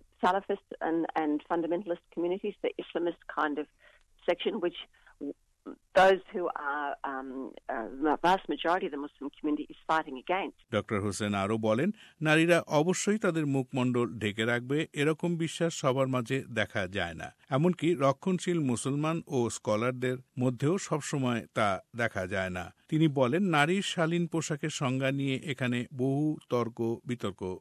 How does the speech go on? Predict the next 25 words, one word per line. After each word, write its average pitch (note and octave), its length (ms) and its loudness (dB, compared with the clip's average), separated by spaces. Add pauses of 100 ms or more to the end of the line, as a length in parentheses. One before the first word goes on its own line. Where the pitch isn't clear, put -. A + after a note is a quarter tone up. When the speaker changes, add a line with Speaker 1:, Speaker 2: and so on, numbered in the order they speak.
Speaker 2:
হচ্ছে। G#2+ 360 -8 (320)
তিনি D#3 220 4
বলেন, C3+ 380 2
বহু D#3 240 2
লোক F#3 280 4
এটা D#3 260 0 (120)
জানেন B2 400 2
না C3 140 2 (220)
যে B2 180 0 (120)
পোশাক D3+ 440 -2
আশাকের D3+ 500 -2
বিষয়ে B2 380 0
পুরুষদেরকেও D#3 760 0
কিছু D3 280 -6
কিছু C#3+ 300 -6
নিয়ম A#2+ 400 2
মেনে B2+ 260 2
চলতে F#2 320 -4
হয়, F2 260 -4 (420)
যেমন G#2 380 -2
তাদের A2 280 2
নাভি G2+ 320 0
থেকে C3 360 -6
হাঁটু A2 360 -2
পর্যন্ত A2 420 -2